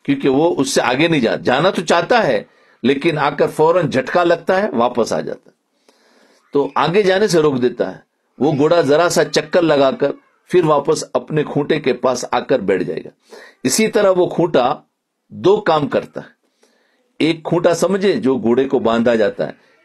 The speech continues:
एक तो ये कि वो घोड़े को एक खास हद से आगे बढ़ने से रोकता है। घोड़े को इस खूंटे के दो फायदे हैं, एक तो ये कि उसको एक खास हद से आगे बढ़ने से रोकता है, और दूसरा ये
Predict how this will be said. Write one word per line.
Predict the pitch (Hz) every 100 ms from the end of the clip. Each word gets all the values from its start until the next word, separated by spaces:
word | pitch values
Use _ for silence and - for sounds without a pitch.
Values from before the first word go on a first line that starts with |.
| _
एक | 139 190 190
तो | 190
ये | 156 175
कि | 185 180
वो | 160 147
घोड़े | 107 120 147 165
को | 165
एक | 151 139
खास | - 135 143 156
हद | 127 127
से | -
आगे | - - 123 147
बढ़ने | 123 123 127 123
से | 110
रोकता | 95 95 -
है। | - _ _ _ _ _ _ _ _ _
घोड़े | 92 113 131
को | 135 180 233 - _ _ _
इस | 135 -
खूंटे | - 160 160 208
के | 196 175
दो | 185 175
फायदे | 123 104 90
हैं, | 80 - _ _ _ _
एक | 127 165 180
तो | -
ये | 165 170 190
कि | 190
उसको | 170 147 175
एक | 165 156
खास | - 139 165 - 123
हद | 151
से | - 175
आगे | 165 110 127 156
बढ़ने | 147 156 165
से | 160 175
रोकता | 170 151 175
है, | 165 - - _ - - _
और | 123
दूसरा | 110 113 127 170 190
ये | 190 202 220